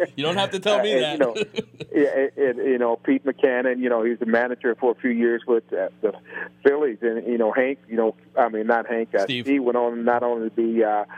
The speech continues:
Speaker 2: uh, my agent, he, he went on to be deputy commissioner of baseball. So, you know, it's a, you know, successful group right there.
Speaker 1: Absolutely.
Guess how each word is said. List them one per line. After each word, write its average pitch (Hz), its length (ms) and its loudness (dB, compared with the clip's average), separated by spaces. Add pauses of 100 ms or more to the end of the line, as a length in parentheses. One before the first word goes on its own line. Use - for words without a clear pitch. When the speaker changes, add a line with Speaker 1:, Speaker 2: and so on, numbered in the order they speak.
(520)
Speaker 2:
uh, 101 520 2
my 107 180 2
agent, 139 380 0
he, 117 240 -2 (360)
he 117 240 2 (160)
went 120 140 2
on 120 140 0
to 117 40 -16
be 113 120 0
deputy 117 400 0
commissioner 123 480 0
of 107 60 -2
baseball. 104 640 0
So, 98 280 0
you 120 140 0
know, 113 260 2
it's 139 240 -2
a, 113 220 2 (160)
you 147 80 -2
know, 120 200 2
successful 139 460 0
group 143 260 0
right 101 240 -2
there. 82 280 -2 (380)
Speaker 1:
Absolutely. 120 560 -8